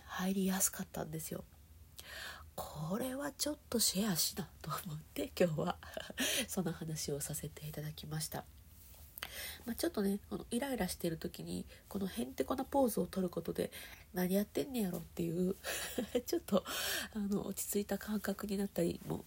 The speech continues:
したし、<laughs> そのね、背筋を上手に伸ばしやすかったんで、えー、息もゆっくり、たくさん吸いやすくって、心が早く落ち着くっていう、すごいね、大発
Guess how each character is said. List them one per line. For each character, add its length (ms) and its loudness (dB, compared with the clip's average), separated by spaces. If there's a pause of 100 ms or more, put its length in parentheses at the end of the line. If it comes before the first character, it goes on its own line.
し 120 -2
た 120 -2
し、 340 0 (180)
<laughs> 1080 -6
そ 60 -4
の 60 -2
ね、 80 0
背 160 0
筋 240 -2
を 120 -2 (180)
上 200 2
手 80 -4
に 140 -8
伸 80 -2
ば 120 0
し 160 -2
や 80 -2
す 100 -4
か 100 -4
っ 120 -8
た 100 -10
ん 140 -12
で、 200 -2 (500)
え 60 -2
ー、 160 -2
息 200 -6
も 120 -2
ゆ 280 -2
っ 60 -6 (100)
く 120 0
り、 140 -6 (500)
た 120 -12
く 80 -6
さ 140 0
ん 40 -2
吸 240 -4
い 80 -2
や 100 -4
す 120 -6
く 120 -12
っ 20 -16 (160)
て、 240 -4 (300)
心 380 -2
が 220 -4 (380)
早 340 0
く 220 -6 (800)
落 140 -2
ち 120 2
着 120 0
く 80 -4
っ 40 -6
て 180 -10
い 80 -6
う、 160 -8
す 160 -2
ご 160 0
い 120 0
ね、 240 -4 (420)
大 220 -2
発 200 -6